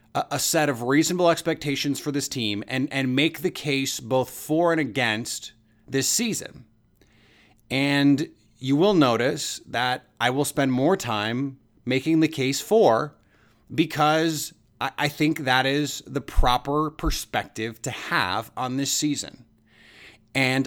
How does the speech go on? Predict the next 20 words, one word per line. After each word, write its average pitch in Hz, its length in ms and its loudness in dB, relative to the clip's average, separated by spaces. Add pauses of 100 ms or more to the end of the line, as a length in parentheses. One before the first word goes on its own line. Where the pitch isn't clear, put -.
I 185 120 2
understand 165 720 0
why 131 340 4
so 151 280 -2
many 170 220 2
fans 110 600 -4 (320)
were 139 220 4
not 135 480 2
bullish 139 380 2
on 117 140 -2
this 120 180 -4
team 156 260 0
coming 131 300 -4
out 131 140 0
of 127 80 -2
a 120 40 -2
seven 123 300 -2
and 120 140 -2
nine 107 260 -2
season. - 460 -6